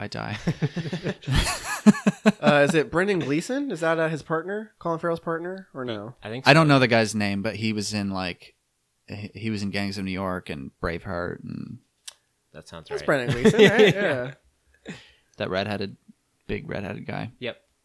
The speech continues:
Speaker 2: Yeah, it's gotta be him.
Speaker 1: Um,
Speaker 2: Yeah, it's him.
Speaker 1: yeah, In Bruges was good. I watched, uh, Brothers Bloom. Should I save that one?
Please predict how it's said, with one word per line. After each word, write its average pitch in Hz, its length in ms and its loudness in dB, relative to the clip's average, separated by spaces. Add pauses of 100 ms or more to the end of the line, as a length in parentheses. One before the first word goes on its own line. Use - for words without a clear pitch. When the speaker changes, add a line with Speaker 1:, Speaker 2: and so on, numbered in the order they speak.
(340)
Speaker 2:
Yeah, 90 240 -14
it's 95 120 -18
gotta - 220 -20
be - 160 -20
him. 110 360 -20 (680)
Speaker 1:
Um, 110 400 4
Speaker 2:
Yeah, 131 200 6
it's - 100 0
him. - 120 -4 (680)
Speaker 1:
yeah, 131 240 8 (100)
In 127 100 2
Bruges 123 200 4
was 117 120 -4
good. 113 240 2 (160)
I 107 120 2
watched, 110 540 2 (120)
uh, 92 480 -2 (1900)
Brothers 107 280 -2
Bloom. 107 520 -4
Should - 140 -4
I - 40 -2
save 107 220 -4
that 110 200 -8
one? 123 200 -8